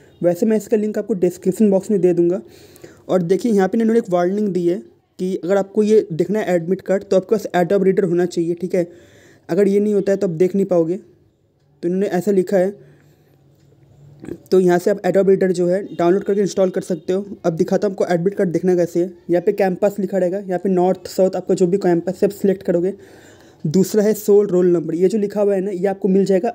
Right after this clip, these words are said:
आपके आइडेंटिटी कार्ड में, ओके। वो रोल नंबर आप यहाँ पे क्या बोलते हैं एंटर करोगे। Date of birth, अब date of birth काफ़ी लोग एंटर नहीं कर पाते, तो देखिए यहाँ पे एक ऑप्शन दिया हुआ है, आपको इस पर क्लिक करना है। जैसे आप क्लिक करोगे ना यहाँ पे आपका जो भी date of birth है, for example मान लीजिए आपका जन्म हुआ है नाइनटीन नाइंटी नाइन में,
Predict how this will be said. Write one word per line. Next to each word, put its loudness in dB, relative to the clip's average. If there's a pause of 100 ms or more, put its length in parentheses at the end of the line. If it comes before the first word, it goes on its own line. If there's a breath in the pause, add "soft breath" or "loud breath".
आपके 0 (120)
आइडेंटिटी 0
कार्ड 0
में, -2
ओके। -2 (400 loud breath)
वो 4
रोल 4
नंबर 0
आप -2
यहाँ -2
पे 4 (360)
क्या 4
बोलते 2
हैं 0
एंटर 0
करोगे। -2 (440 loud breath)
Date 2
of 4
birth, -2 (180)
अब -6
date 2
of 0
birth 0
काफ़ी -2
लोग 2
एंटर 0
नहीं 0
कर 0
पाते, 0
तो -2
देखिए 2
यहाँ -2
पे 0
एक -8
ऑप्शन 0
दिया 2
हुआ 0
है, -6
आपको -2
इस -4
पर 0
क्लिक 0
करना 2
है। -2 (420 loud breath)
जैसे 0
आप -4
क्लिक 0
करोगे 4
ना 2 (160)
यहाँ 0
पे -2
आपका 0
जो 2
भी 0
date 0
of -2
birth 0
है, -6
for 4
example 0
मान 2
लीजिए -2
आपका 0
जन्म 2
हुआ 0
है 0
नाइनटीन -2
नाइंटी 0
नाइन -2
में, -4